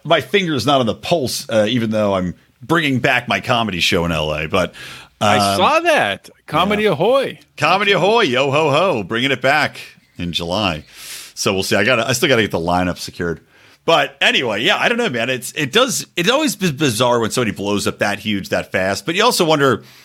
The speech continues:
Speaker 1: is it just that we, they, they just didn't feed us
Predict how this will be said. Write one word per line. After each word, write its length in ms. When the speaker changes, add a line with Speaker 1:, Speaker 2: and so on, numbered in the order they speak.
Speaker 1:
is 140
it 120
just 280
that 200
we, 440
they, 300
they 220
just 200
didn't 200
feed 500
us 480